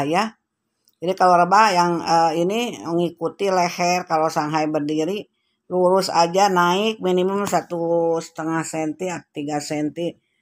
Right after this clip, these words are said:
tergantung ininya. Jadi dasarnya kerah Shanghai itu naiknya satu koma lima, bisa sampai tiga senti lebih ya. Hmm, gimana mau, eh, ininya mirip-mirip rebah. Kalau, kalau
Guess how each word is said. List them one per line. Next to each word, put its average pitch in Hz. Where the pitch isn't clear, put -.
tergantung 151
ininya. 160
Jadi 156
dasarnya 170
kerah 170
Shanghai 165
itu 247
naiknya 175
satu 175
koma 165
lima, 170
bisa 156
sampai 156
tiga 143
senti 143
lebih 135
ya. 214
Hmm, 120
gimana 143
mau, 143
eh, 139
ininya 143
mirip-mirip 143
rebah. 151
Kalau, 135
kalau 143